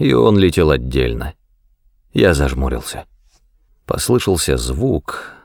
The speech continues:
словно медленно закрылись громадные врата величиной с небо,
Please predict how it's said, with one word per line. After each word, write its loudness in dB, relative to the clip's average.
словно -2
медленно 2
закрылись 2
громадные 2
врата 2
величиной 0
с -6
небо, -2